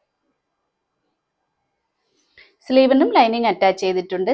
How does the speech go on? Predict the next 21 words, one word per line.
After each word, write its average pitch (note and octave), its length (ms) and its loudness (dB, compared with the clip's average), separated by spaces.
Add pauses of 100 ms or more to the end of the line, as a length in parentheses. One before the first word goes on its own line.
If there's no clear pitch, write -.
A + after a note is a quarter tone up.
സ്ലീവ്സിലേക്കും A3+ 640 -4
ഇതേപോലെ G#3 460 -2 (100)
എംബ്രോയിഡറി F#3+ 520 -4
വർക്കും F3 260 -8
കൊടുത്തിട്ടുണ്ട്. E3 560 -10 (1700)
ഒരു A3+ 140 -6
സിക്സ്റ്റീൻ B3+ 420 -4
ഇഞ്ചിലാണ് F3+ 460 -4
സ്ലീവ്സ് F#3+ 360 -6
വന്നിട്ടുള്ളത്. D#3+ 640 -6 (1200)
ബാക്ക് C4 280 2
പോർഷൻ C4+ 380 2
പ്ലെയിൻ B3+ 260 0
ആയിട്ടാണ്. E3+ 440 -4 (3000)
അപ്പൊ D#3 160 -20 (120)
നല്ല F3+ 360 -4
ഭംഗിയുള്ള F#3+ 380 -2
ഒരു F3+ 140 -2
അടിപൊളി F#3+ 440 -6
കളക്ഷൻ E3 440 -8
ആണ്. E3+ 100 -8